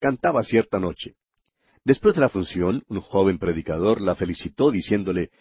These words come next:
"Tiene usted una maravillosa voz. Es una voz que Dios puede usar. Pero tendrá que venir a Él, así como vienen los demás pecadores." Y ella se ofendió y le dijo, "¿Cómo se atreve a hablarme así?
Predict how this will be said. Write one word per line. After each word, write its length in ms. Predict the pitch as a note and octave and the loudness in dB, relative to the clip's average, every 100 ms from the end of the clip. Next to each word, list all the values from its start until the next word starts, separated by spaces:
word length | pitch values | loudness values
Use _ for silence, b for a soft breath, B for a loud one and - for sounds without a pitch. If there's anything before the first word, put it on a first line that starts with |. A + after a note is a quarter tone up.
| _ _ _ _ | _ _ _ _
"Tiene 220 | D3 D3 | 0 2
usted 320 | G2 - G#2 G2+ | 0 0 -2 0
una 220 | F#2+ F2 | -2 -2
maravillosa 840 | F2 D#2+ D#2 D2 C#2+ G2 G#2+ - | -2 -2 -4 -6 -2 2 2 0
voz. 440 | D2 D#2 C#2+ - _ _ _ - | -6 -6 -8 -14 _ _ _ -2
Es 160 | G2+ | 0
una 140 | E3 B2 | 2 2
voz 240 | C#3+ - | 2 -2
que 200 | A#2+ G2 | 0 0
Dios 420 | E2+ G2+ C#3 - _ | 0 0 0 -2 _
puede 320 | F2+ A#2 C3 | 0 0 0
usar. 380 | F#2+ F2 D#2 - _ _ _ _ _ _ _ | -4 -4 -6 -8 _ _ _ _ _ _ _
Pero 180 | - A#2+ | -4 -2
tendrá 320 | A2 F2+ A2 | -2 0 0
que 120 | G#2 F2+ | 0 -2
venir 280 | F2 G#2 | 0 0
a 80 | F#2 | 0
Él, 260 | F2 F#2+ F#2 _ _ _ _ | -2 -4 -6 _ _ _ _
así 320 | - F#2+ - - | -8 -6 -4 -4
como 220 | B2 F#2 | -2 0
vienen 280 | A2 C3 A2 | 0 0 0
los 140 | F#2+ | 0
demás 280 | G#2+ D#3 - | 0 0 -2
pecadores." 640 | A2 A#2 D3 F#2 C#2+ - _ _ _ _ _ _ _ _ | -2 -2 0 -2 -6 -14 _ _ _ _ _ _ _ _
Y 140 | F#2 | -6
ella 160 | F2+ F#2+ | 0 0
se 140 | - | -2
ofendió 440 | F2 E2+ D#2+ E2+ C#3 | -6 -6 -8 -2 0
y 60 | |
le 100 | F#2+ | 0
dijo, 340 | F2+ A2 F#2+ - b _ _ | -2 -2 -4 -6 b _ _
"¿Cómo 220 | F3 G#3 G3 | -4 0 2
se 120 | G#2+ | 0
atreve 320 | - C#3+ C3 | 2 2 4
a 20 | |
hablarme 340 | F#2+ A#2+ B2+ A2+ | 4 4 4 0
así? 300 | - D#3 | 0 -4